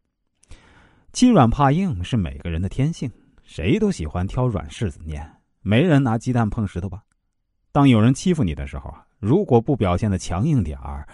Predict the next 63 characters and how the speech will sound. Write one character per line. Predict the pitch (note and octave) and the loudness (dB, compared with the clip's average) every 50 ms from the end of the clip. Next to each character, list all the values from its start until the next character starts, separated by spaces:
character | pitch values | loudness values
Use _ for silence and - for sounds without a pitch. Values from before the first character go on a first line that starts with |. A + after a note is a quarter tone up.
| - - - | -20 -20 -8
却 | - - B2 C3+ | -2 0 0 0
想 | - A#2 G2 G#2 | 2 0 0 0
让 | A#2+ B2 | 2 0
人 | G2+ G2+ | 0 0
家 | A#2+ B2 A#2+ | 0 0 0
良 | G2 E2 D#2+ F#2 B2+ | 0 0 -2 -2 -2
心 | A#2+ A2+ A2 G2+ | 0 0 0 0
发 | F2+ G2+ G2 G2 | 0 0 0 0
现， | - G#2 F2 D2 C#2 - - - - - | -2 -2 -4 -4 -6 -10 -14 -16 -10 -6
通 | - E3+ E3 | -4 -2 0
过 | C#3+ D3 C#3+ | 0 0 -2
退 | - - F#3+ F3 D3+ | -2 -2 -2 0 0
让 | D3 D#3+ D#3+ C#3 A2+ | 0 0 0 0 2
来 | G2 G2+ A2+ | 2 2 0
获 | B2+ - - - E2+ | 0 -2 -2 -2 -2
得 | F2+ G2+ | 0 -2
尊 | A2 - E3+ F#3 | -2 -2 -2 -4
重， | F#3+ G3+ F3 E3 _ _ _ _ _ - - - | -4 -6 -8 -10 _ _ _ _ _ -20 -12 -6
这 | - A3 F3+ B2+ | -4 -2 -2 -2
是 | - C#3 | -4 -8
不 | - - | -8 -10
可 | F2+ - - D#2 | -8 -6 -8 -8
能 | C#2+ D2+ G2+ E3 | -6 -6 -8 -8
发 | E3+ - E2+ D2+ | -8 -8 -8 -8
生 | - D#2+ C2+ | -8 -10 -10
的 | C2 | -12
事 | D2 - | -14 -16
儿。 | - - _ _ _ _ _ _ _ _ _ _ _ _ _ _ _ _ _ _ _ _ _ _ | -18 -20 _ _ _ _ _ _ _ _ _ _ _ _ _ _ _ _ _ _ _ _ _ _
退 | - - B3+ A#3 | -2 0 2 2
一 | D#3 F#2+ F2 F2 | 2 2 0 -2
步 | E2+ - E2 C#2+ C2+ C#2 C#2+ C#2+ - _ _ | -4 -4 -6 -8 -8 -12 -14 -16 -18 _ _
不 | - D3+ G3 | -4 -4 -2
是 | - A3+ | -2 -4
海 | - - - D2 C#2 | -4 -4 -6 -8 -8
阔 | - - - C#2+ | -10 -10 -12 -10
天 | - - D#2 C#2+ | -10 -10 -12 -12
空， | - - D#2+ E2 _ _ _ _ _ _ _ | -12 -14 -16 -16 _ _ _ _ _ _ _
换 | - G#2 F#2 E2+ | -4 -2 -2 -2
来 | D#2 D2+ | -2 -4
的 | D2+ C#2 C#2 - _ _ - | -6 -8 -10 -14 _ _ -6
一 | F#2+ G#2 | -2 0
定 | G#2+ A#2 A2+ | 2 2 2
是 | G2 G#2+ G#2 | 2 0 0
变 | - D3 C#3 A#2 E2 | 0 2 2 2 0
本 | C#2 - D2 C2+ | -2 -6 -10 -8
加 | C#2 - A2+ G#2 A2+ | -6 -4 -4 -4 -4
厉。 | B2+ - - _ _ _ _ _ _ _ _ _ _ _ | -6 -10 -12 _ _ _ _ _ _ _ _ _ _ _
为 | - - | -8 -8
啥？ | - - - - _ _ _ _ _ _ _ _ _ _ - | -6 -8 -12 -20 _ _ _ _ _ _ _ _ _ _ -12
因 | - D#2 | -10 -10
为 | C#2+ - - - - - | -10 -12 -16 -20 -20 -8
在 | - - B2 G#2+ | -2 0 0 2
别 | E2+ F#2+ G2 | 2 2 0
人 | G#2+ G#2+ | 0 0
看 | F#2 - E2+ D2 | -2 -4 -6 -6
来， | C#2 - - _ _ | -8 -10 -14 _ _
你 | - C3 B2 A#2+ A#2+ | -2 2 2 2 2
的 | A#2 D#3 | 0 -2
退 | - - - A3 F3+ B2 | -6 -6 -4 -2 -2 0
让 | G#2 A#2+ B2 G2 D#2+ D#2 | -2 -2 -4 -6 -10 -10
是 | - - E3+ | -6 -4 -2
懦 | E3+ F#3 A3 A#3+ A3+ - D2 | 0 0 0 0 -2 -4 -6
弱， | C#2+ D#2+ D#2+ - - | -8 -10 -12 -14 -16